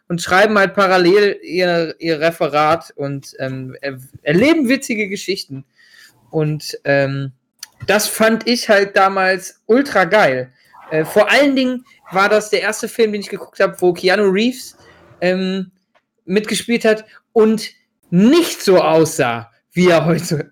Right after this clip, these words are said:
wie er heutzutage aussieht. Also er ist ein wenig älter geworden. Ähm, und dann gibt's noch einen zweiten Teil und letztens kam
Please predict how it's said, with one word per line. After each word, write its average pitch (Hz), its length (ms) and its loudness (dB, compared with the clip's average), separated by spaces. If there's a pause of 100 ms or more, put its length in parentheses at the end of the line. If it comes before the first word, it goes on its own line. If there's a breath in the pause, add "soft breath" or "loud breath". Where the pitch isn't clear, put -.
(140)
wie 170 180 2
er 160 140 4
heutzutage 135 580 -2
aussieht. 120 320 -12
Also 143 200 -4
er 180 120 -2
ist 285 220 0
ein 254 160 2
wenig 240 300 0
älter 196 240 0
geworden. 131 500 -6 (800)
Ähm, 131 480 -6 (380 loud breath)
und 147 80 -4
dann 151 100 0
gibt's 175 180 -4
noch 170 120 0
einen 151 80 -10
zweiten - 320 0
Teil 202 280 2
und 170 220 -2 (320)
letztens 180 440 -2
kam 165 440 -2